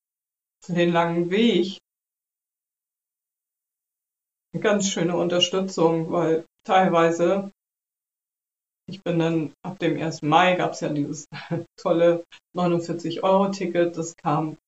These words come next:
total passend für mich. Ähm, ich bin dann also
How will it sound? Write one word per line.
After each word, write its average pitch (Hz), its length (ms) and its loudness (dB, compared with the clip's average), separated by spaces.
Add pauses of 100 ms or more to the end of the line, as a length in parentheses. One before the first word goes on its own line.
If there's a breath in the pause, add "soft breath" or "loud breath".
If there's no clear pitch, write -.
(280)
total 185 460 2
passend 196 380 -2
für 196 140 -6
mich. 196 340 0 (560)
Ähm, 170 380 -2 (540)
ich - 140 -16
bin 185 160 0
dann 165 140 2
also 165 480 2